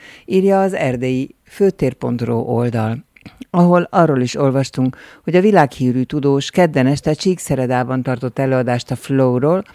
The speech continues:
és az eseményt a nagy érdeklődés miatt a Sapiencia Egyetem előadó terme helyett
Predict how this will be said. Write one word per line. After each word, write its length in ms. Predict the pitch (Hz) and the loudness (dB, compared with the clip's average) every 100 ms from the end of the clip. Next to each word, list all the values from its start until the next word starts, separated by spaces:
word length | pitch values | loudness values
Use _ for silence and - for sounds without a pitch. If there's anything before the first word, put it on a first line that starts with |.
| - - - - | -20 -20 -20 -10
és 160 | 156 180 | -6 -4
az 120 | 165 | -4
eseményt 540 | 190 180 160 156 160 | -4 -4 -4 -4 -4
a 140 | - 175 | -6 -2
nagy 280 | 151 156 - | 0 0 -2
érdeklődés 680 | 139 143 131 131 127 127 - | -2 -2 -2 -2 -2 -2 0
miatt 320 | 151 151 147 | 0 0 0
a 100 | 147 | -2
Sapiencia 800 | - 165 - 117 117 110 127 117 | 0 -2 0 -2 -2 -4 -2 0
Egyetem 480 | 117 131 127 123 123 | 0 -2 -2 -4 -2
előadó 520 | 135 123 113 110 120 | -2 -2 -2 -2 -4
terme 380 | - 123 113 113 | 0 0 0 0
helyett 420 | 135 147 131 - | 2 2 2 0